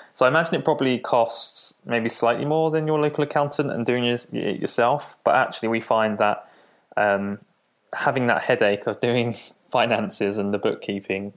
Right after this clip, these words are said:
taking that off your hands and letting us concentrate on running the business is a godsend for us. And it's a big weight off our mind, and we're happy to pay a little bit extra to have that peace of mind, really.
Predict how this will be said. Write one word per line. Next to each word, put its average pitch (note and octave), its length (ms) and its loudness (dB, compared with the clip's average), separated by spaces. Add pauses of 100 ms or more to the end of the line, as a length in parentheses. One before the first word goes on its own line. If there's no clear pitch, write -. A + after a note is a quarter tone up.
taking A#2+ 260 -4
that G#2+ 100 2
off A2 120 -2
your G#2+ 100 0
hands G2+ 320 0
and G2+ 100 -2
letting G2+ 160 0
us F#2+ 140 -2
concentrate G#2 540 -2
on F#2+ 320 -4 (280)
running G2 280 -2
the F#2 40 -6
business F#2+ 600 -4 (200)
is G#2 120 -4
a G#2+ 40 -4
godsend G2 460 -2
for F#2 140 0
us. - 300 -4
And - 80 -6
it's G#2 80 -6
a A2+ 60 -4
big A2+ 160 -2
weight G2+ 160 2
off - 120 -2
our G2 60 0
mind, G2 320 -2 (380)
and G#2 80 -2
we're - 60 -2
happy G2 180 -4
to - 80 -10
pay G2 140 2
a - 20 2
little G2 180 2
bit - 160 2
extra - 340 0
to F#2+ 320 0 (380)
have - 140 0
that - 180 2
peace G#2 200 0
of G2+ 60 2
mind, G2+ 280 0
really. G3+ 260 0